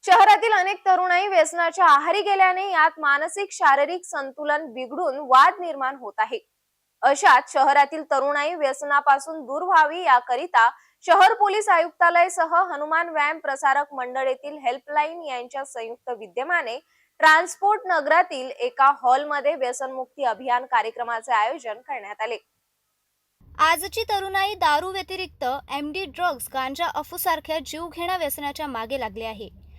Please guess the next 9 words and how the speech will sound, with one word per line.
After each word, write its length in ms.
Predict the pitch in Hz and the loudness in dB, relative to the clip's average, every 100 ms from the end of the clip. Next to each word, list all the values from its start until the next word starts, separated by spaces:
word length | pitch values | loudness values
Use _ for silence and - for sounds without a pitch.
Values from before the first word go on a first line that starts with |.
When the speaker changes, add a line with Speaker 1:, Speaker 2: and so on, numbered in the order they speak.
| - - | -20 -14
Speaker 2:
या 180 | 277 330 | 0 0
व्यसनामुळे 640 | 392 392 392 392 370 359 370 | 0 -2 -2 -2 -4 -6 -6
मानसिक, 460 | 359 294 294 349 | -4 -6 -8 -12
शारीरिक, 580 | - 311 285 339 311 262 - | -8 -4 -4 -4 -10 -12 -8
आर्थिक, 400 | 247 269 320 - | -4 -4 -6 -12
कौटुंबिक 520 | 330 302 330 320 330 | -10 -10 -12 -14 -12
नुकसान 360 | 285 254 - 269 | -12 -10 -10 -10
होत 160 | 233 208 | -12 -14
आहे. 220 | 208 214 | -14 -14